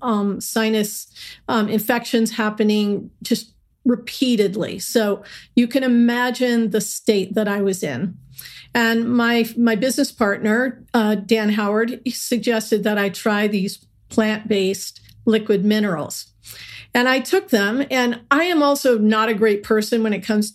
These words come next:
to supplements because I hate taking pills.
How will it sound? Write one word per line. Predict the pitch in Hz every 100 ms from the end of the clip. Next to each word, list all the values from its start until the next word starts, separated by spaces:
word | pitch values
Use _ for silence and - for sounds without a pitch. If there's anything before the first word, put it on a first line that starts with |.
| -
to | 220 196 190 185 -
supplements | - 208 208 247 277 285 -
because | 233 233 214 -
I | 214 208
hate | 214 226 -
taking | 233 240 294 285
pills. | 214 190 220 -